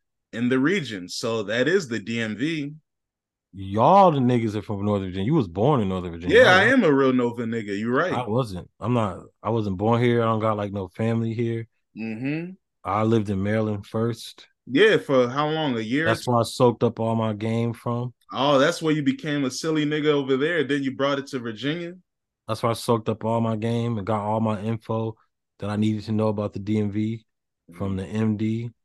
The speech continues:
Speaker 1: Hold on,
Speaker 2: You
Speaker 1: you
Speaker 2: know?
Speaker 1: just said, you just said it was no D M V. Now there is one?
Speaker 2: I'm just saying, if there is a D M V, I got all my game from Maryland. That's where I learned everything I need to learn from. And yeah, I'm not a V A nigga like you. So
Speaker 1: Yeah,
Speaker 2: y'all
Speaker 1: you're
Speaker 2: V A
Speaker 1: not.
Speaker 2: niggas
Speaker 1: I
Speaker 2: are
Speaker 1: was
Speaker 2: weird.
Speaker 1: actually born and raised here, but I'm a first generation American, so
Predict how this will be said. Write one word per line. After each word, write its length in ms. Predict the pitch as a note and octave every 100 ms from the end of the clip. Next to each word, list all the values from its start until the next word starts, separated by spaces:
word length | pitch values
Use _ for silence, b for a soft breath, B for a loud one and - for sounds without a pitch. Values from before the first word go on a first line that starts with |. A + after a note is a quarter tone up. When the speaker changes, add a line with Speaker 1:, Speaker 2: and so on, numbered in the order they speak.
| _
Speaker 1:
Hold 160 | C3 D#3
on, 60 | C#3+
Speaker 2:
You 60 |
Speaker 1:
you 60 | C3
Speaker 2:
know? 60 | C3+
Speaker 1:
just 260 | E3 D#3+
said, 280 | E3 D#3+ C#3+
you 80 | C3
just 300 | C#3+ D#3 -
said 120 | D#3
it 60 | D3
was 160 | C3
no 160 | C#3 D3+
D 180 | C3+ D3
M 140 | C#3+
V. 140 | C3+ D3+
Now 220 | B2 C#3
there 160 | B2
is 200 | A#2+ E3
one? 280 | F3 F#3+ G3+ - _ _ _
Speaker 2:
I'm 140 | G2+ G2+
just 180 | G2
saying, 220 | - A#2 A2
if 100 | G2
there 120 | A2
is 160 | A2
a 40 | A2
D 140 | G#2+
M 160 | A2+ A2+
V, 240 | A#2 A#2+
I 80 | G#2
got 180 | G2+ G2+
all 120 | G#2
my 160 | G#2 G2
game 260 | G2+ G#2
from 180 | F#2+ F#2
Maryland. 360 | G2 G#2+ A2 G2+
That's 180 | G#2
where 80 | G2
I 40 | F#2+
learned 260 | G2 G2+ G2
everything 300 | F#2+ G2+ G2
I 60 |
need 240 | F#2+ G2 F#2+
to 60 |
learn 260 | F#2+ G#2 G#2
from. 340 | - A2 A2+ - _ _ _ _ -
And 360 | F2+ F2 F2
yeah, 180 | G2 F#2+
I'm 80 | F2+
not 120 | F#2+
a 40 | E2+
V 260 | F#2+ F#2+
A 40 | F#2
nigga 180 | F2 E2+
like 220 | E2 -
you. 220 | E2+ E2 - _ _ _ -
So 80 | F#3
Speaker 1:
Yeah, 120 | F#3+
Speaker 2:
y'all 120 | A2
Speaker 1:
you're 80 | G#2
Speaker 2:
V 100 | A#2+
A 60 | C3
Speaker 1:
not. 240 | E3+ E3
Speaker 2:
niggas 40 | A2
Speaker 1:
I 100 | E3
Speaker 2:
are 60 |
Speaker 1:
was 160 | D3+ G#2
Speaker 2:
weird. 160 | C3+ C3+
Speaker 1:
actually 220 | - C3+
born 280 | C3 C3+ C#3
and 120 | B2
raised 400 | A#2+ C#3+ D3 C#3+
here, 220 | C#3+ C#3+
but 140 | C3 B2+
I'm 160 | D3+
a 100 | C#3 -
first 280 | C#3+ B2+
generation 540 | A#2+ B2+ B2 C3+ C#3 C3
American, 540 | A#2+ D3 C3+ B2 G#2
so 460 | G2 - F#2+ F#2